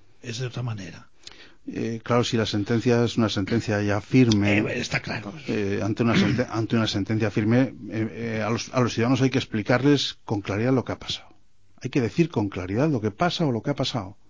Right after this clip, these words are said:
Speaker 2: Y en, en segundo lugar, hay que explicarles también cuál va a ser el, el, por así decir, el, la ejecución de esa sentencia que va a tener para,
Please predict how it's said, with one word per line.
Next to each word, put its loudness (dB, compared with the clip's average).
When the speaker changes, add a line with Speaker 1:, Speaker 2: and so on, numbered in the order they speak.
Speaker 2:
Y 2
en, 2
en 2
segundo 6
lugar, 6
hay 2
que 0
explicarles 0
también 6
cuál 2
va 0
a 0
ser 4
el, 2
el, -4
por -4
así -6
decir, 0
el, 2
la 2
ejecución 4
de 4
esa 0
sentencia 2
que 0
va 0
a -2
tener 0
para, -4